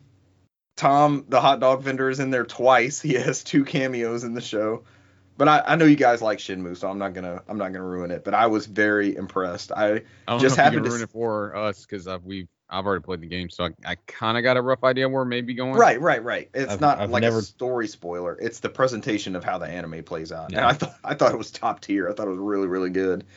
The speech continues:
Speaker 1: I will be tuning in weekly as they come out. It was, it was very good. It was a dub. I guess that's the only one I can get on my, 'cause I added it to my watch list on Spectrum T V, so that's kinda,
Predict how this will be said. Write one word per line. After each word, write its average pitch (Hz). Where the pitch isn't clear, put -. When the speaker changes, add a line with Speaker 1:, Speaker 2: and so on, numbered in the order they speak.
Speaker 1:
I 113
will 117
be 104
tuning 104
in 95
weekly 95
as 92
they 98
come 95
out. 92
It 107
was, 104
it -
was 113
very 98
good. 92
It 139
was 147
a 117
dub. 135
I 123
guess 131
that's 131
the 123
only 123
one 131
I 123
can 127
get 127
on 120
my, 117
'cause 127
I 127
added 175
it 123
to 139
my 117
watch 120
list 113
on 104
Spectrum 110
T 101
V, 95
so -
that's 98
kinda, 92